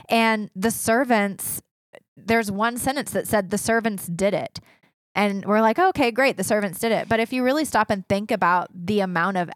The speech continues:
effort that it takes and the participation that they, they willingly did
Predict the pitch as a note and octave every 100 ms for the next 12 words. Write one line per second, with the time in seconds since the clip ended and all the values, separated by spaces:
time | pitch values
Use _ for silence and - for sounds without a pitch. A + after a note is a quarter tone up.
0 | - F#3 - A#3 G#3 F#3+ F#3 F3+ - F3+
1 | F3+ - - - - - G3+ F#3+ - F3+
2 | - G#3+ G3+ A3 - F3+ F3+ - A3 G#3+
3 | A3 - - - G3 - F#3+ F#3+ F#3+ F#3
4 | _ - - _ F3+ G3+ F#3+ F#3 F3+ -
5 | _ - E3+ A3 A#3+ B3+ A3 F#3+ F3 F3+
6 | G3+ F3+ D#3 E3+